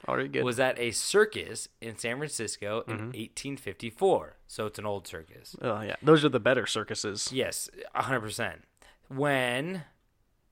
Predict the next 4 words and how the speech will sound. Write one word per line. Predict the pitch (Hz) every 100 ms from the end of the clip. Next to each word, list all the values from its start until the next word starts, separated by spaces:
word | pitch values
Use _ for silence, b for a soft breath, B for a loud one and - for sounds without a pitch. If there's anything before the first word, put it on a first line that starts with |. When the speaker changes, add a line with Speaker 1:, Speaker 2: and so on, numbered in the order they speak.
| _ _ _ _ _ -
Speaker 2:
a | 120
friendly | - - 143 170 220 233
clown | - - 175 180 120 92 87 92 113 - _ _ _ -
decided | 139 - 139 139 156 143